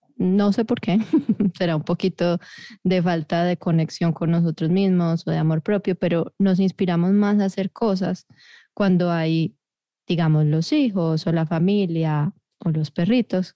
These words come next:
como en el caso de nosotras dos, que no tenemos hijos, pero que amamos a nuestros perritos como hijos, <laughs> y ellos se vuelven esa grandísima inspiración.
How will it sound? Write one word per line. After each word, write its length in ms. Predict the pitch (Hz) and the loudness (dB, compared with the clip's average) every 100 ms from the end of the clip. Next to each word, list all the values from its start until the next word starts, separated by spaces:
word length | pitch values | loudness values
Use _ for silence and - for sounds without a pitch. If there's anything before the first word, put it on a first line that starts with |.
| - | -8
como 200 | 170 160 | -2 0
en 80 | 151 | -2
el 60 | |
caso 280 | 151 156 151 | -4 -10 -6
de 80 | 170 | -2
nosotras 420 | 165 165 151 160 | 0 -2 -2 -4
dos, 220 | 180 190 | -2 -4
que 100 | - | -2
no 80 | 156 | -6
tenemos 400 | - 170 165 175 | -4 -4 -2 -2
hijos, 240 | 208 196 - | -2 -2 -4
pero 340 | 160 156 147 | -4 -4 -4
que 100 | - | -6
amamos 400 | 156 160 151 160 160 - | -4 -2 0 -2 -4 -4
a 80 | 175 | 0
nuestros 360 | 160 - 165 | 0 -2 -6
perritos 480 | - 165 165 - 160 | -4 -2 -2 -4 -8
como 320 | - 170 180 | -6 -2 2
hijos, 400 | 214 202 196 - - | 2 2 0 -2 -6
<laughs> 720 | 202 - 339 330 - 196 - | -6 -4 -6 -6 -10 -12 -4
y 180 | 202 190 | -2 0
ellos 320 | 185 185 196 | 0 0 0
se 120 | 196 | 0
vuelven 600 | 190 180 175 180 185 180 _ | 0 0 0 0 -2 -2 _
esa 260 | 190 170 180 | -2 0 0
grandísima 720 | 175 175 170 180 165 175 170 | 0 0 2 0 0 2 2
inspiración. 720 | 165 - 165 151 - 160 151 | 0 -2 -2 -2 0 0 0